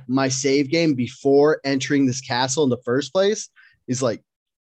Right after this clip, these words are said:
two levels of character development to go, and I'm like, "Oh, shit."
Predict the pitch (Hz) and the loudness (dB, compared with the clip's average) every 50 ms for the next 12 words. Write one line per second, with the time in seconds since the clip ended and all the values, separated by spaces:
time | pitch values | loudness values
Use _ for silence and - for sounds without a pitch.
0 | _ - - - - 170 175 185 175 156 143 147 156 175 170 151 156 135 131 - | _ -14 -8 -2 0 0 2 2 2 2 4 4 2 2 0 0 -2 -2 -2 -2
1 | 147 139 139 143 135 185 185 170 180 165 190 185 196 196 190 196 196 185 - 208 | 0 0 0 0 -2 -4 -4 -2 -2 0 2 2 2 2 2 0 -2 -2 -2 -4
2 | 190 196 208 214 214 220 - 135 135 135 131 131 131 131 131 123 120 117 113 - | -2 0 2 2 2 2 2 0 0 2 2 2 2 2 2 0 0 -2 -4 -6
3 | - _ 117 110 110 107 - - - - 95 85 80 73 | -8 _ -6 -6 -6 -6 -6 -8 -10 -8 -8 -8 -8 -10